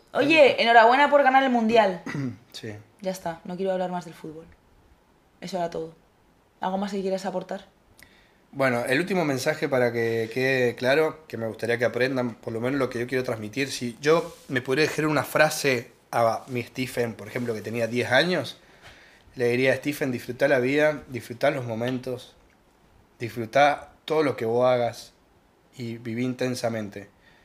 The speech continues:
Speaker 2: Voy a repetir la frase. Creo que cuando apenas nacemos nosotros tenemos un reloj de arena y ese reloj de arena apenas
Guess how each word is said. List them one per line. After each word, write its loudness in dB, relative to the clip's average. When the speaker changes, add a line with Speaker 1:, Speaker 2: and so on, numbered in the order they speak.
Speaker 2:
Voy 0
a 6
repetir -2
la 2
frase. 0
Creo -2
que -8
cuando -4
apenas -4
nacemos -4
nosotros -6
tenemos -6
un -6
reloj -2
de -2
arena -2
y -8
ese -6
reloj -4
de -4
arena -2
apenas -6